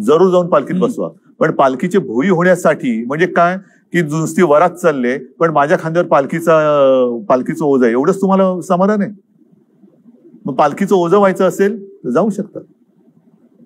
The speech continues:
Speaker 1: किती असे पक्षांतर केलेले, अ, नेते हे दुसऱ्या पक्षात जाऊन मोठे झालेत.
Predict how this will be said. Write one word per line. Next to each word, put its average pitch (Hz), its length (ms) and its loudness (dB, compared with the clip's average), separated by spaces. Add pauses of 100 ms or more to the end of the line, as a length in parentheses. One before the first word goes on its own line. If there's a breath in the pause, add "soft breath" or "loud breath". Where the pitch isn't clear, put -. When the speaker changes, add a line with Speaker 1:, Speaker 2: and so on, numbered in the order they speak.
(360)
Speaker 1:
किती 208 200 0
असे 196 180 2
पक्षांतर 185 480 0
केलेले, 165 440 -2
अ, 139 340 -6
नेते 131 420 0
हे 151 380 -4
दुसऱ्या 156 320 -2
पक्षात 165 240 -2
जाऊन 151 160 -4
मोठे 143 240 -4
झालेत. 135 220 0